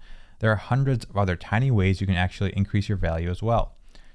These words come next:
You can start offering bonuses like a mood board, prep call, unlimited commercial license, various social aspect ratios. The list goes on and on. Since you've listened this far, I know you're serious about creative business.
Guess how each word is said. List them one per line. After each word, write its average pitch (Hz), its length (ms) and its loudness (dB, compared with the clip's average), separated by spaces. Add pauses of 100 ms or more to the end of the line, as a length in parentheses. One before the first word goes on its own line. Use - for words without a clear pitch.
(140)
You 104 80 -8
can 104 120 2
start 101 220 0
offering 92 380 2
bonuses 90 600 0
like - 220 0
a 87 140 0
mood 120 260 2
board, 85 340 0
prep 123 280 -2
call, 90 360 2
unlimited 107 440 2
commercial 107 400 2
license, 90 520 -6
various 107 380 0
social 107 340 -2
aspect 92 380 -4
ratios. 92 500 -4 (360)
The - 80 -2
list 120 160 -2
goes 147 180 2
on 95 220 0
and 104 100 4
on. 95 280 0 (760)
Since 113 220 0
you've 113 100 2
listened 107 280 4
this 92 180 0
far, 90 440 2
I 101 120 4
know 101 300 4
you're 95 120 2
serious 92 380 -2
about 90 180 -2
creative 90 320 -2
business. 92 440 0